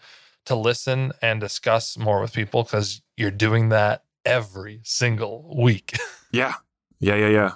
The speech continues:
Speaker 2: Absolutely. In more ways than one too. So it's, that's a good, it's a good way to do that. And it's a good way to channel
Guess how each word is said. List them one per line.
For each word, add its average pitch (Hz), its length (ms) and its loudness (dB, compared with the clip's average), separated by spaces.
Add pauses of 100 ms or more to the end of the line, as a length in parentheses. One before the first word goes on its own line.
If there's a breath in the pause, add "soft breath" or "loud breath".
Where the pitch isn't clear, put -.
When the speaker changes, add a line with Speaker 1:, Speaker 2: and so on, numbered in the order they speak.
(260)
Speaker 2:
Absolutely. 95 600 4
In 92 200 6
more 101 240 6
ways 107 200 4
than 98 160 2
one 101 200 4
too. 98 320 2 (140)
So 92 240 2
it's, - 360 -2 (500 soft breath)
that's - 160 -2
a 123 60 2
good, 123 220 2
it's 110 140 0
a 131 40 2
good 127 140 4
way 131 120 6
to 127 100 6
do 110 180 4
that. 107 160 4
And 98 100 4
it's 95 200 0
a 98 80 2
good 104 160 4
way 110 120 6
to 104 100 6
channel 101 1040 4